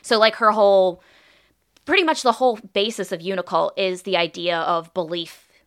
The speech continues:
makes into existence. Things are true because you believe them. That's what makes them true.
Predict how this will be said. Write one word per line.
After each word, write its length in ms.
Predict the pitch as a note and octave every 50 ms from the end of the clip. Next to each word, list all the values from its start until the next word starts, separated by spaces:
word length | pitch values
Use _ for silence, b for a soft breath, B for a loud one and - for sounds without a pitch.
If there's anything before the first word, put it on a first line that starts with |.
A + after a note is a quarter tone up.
| _ _ _
makes 380 | G3+ F3+ F3+ F3+ F3 E3+ - -
into 260 | F3+ E3+ E3+ - F3
existence. 680 | E3 - E3+ D#3 D#3 D#3+ - - - D#3+ D3+ - - -
Things 380 | - F3+ E3+ E3 D#3+ - -
are 80 | E3 D#3+
true 400 | - - - G#3 G#3 G3 F#3 F3+
because 380 | F#3 F3+ - - F#3 E3+ E3
you 80 | E3+ E3
believe 380 | - D#3 D#3 E3+ D3+ E3 D#3 -
them. 200 | - D#3+ E3+ E3
That's 240 | F#3 F3 E3+ - -
what 120 | F3 -
makes 220 | F3 D#3+ - - -
them 160 | - - -
true. 480 | - - - E3+ C#3+ - D3+ - E3+